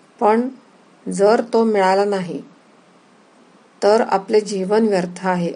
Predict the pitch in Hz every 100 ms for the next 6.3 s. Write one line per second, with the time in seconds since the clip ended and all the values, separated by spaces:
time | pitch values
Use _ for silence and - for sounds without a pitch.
0 | 190 180 208 - 185 196 190 160 175 175
1 | 135 131 131 - _ _ _ _ _ _
2 | _ _ _ _ _ _ _ _ _ 185
3 | 185 254 247 196 208 233 214 208 214 220
4 | 262 - _ _ _ _ _ _ _ -
5 | 190 185 233 233 - 208 214 233 254 196
6 | 190 190 214